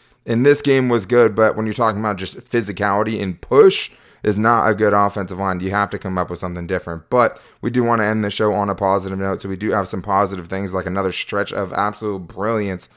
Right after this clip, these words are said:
by Justin Herbert. Michael Badgley, you know, gaining some trust back from this team, and much more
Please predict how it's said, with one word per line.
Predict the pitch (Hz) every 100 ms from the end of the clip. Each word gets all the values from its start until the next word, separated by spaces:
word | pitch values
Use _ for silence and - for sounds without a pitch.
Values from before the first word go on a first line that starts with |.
| - - _
by | - 104 104
Justin | 98 104 104 95
Herbert. | 98 98 101
Michael | 95 104 117 107
Badgley, | 87 101 131 151 113 104 92 92 - - -
you | 101
know, | -
gaining | 101 110 113 120 113
some | - 107
trust | 101 104 98 98
back | 98 95
from | - 98
this | 98
team, | 92 98 98 92
and | 101 98 92
much | 98 101
more | 104 98 95 92